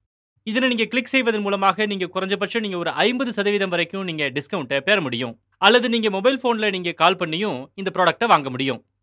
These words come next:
உங்களுடைய மனதுல எந்த ஒரு கன்ஃபியூஷனோ அல்லது குழப்பமோ இருந்தாலும்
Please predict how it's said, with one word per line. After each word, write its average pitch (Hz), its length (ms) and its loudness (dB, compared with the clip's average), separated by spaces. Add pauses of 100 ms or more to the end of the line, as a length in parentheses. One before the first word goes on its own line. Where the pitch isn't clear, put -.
(340)
உங்களுடைய 233 440 6
மனதுல 247 220 4
எந்த 220 260 0
ஒரு 233 140 0
கன்ஃபியூஷனோ 208 580 0
அல்லது 175 300 0
குழப்பமோ 175 420 0
இருந்தாலும் 151 580 0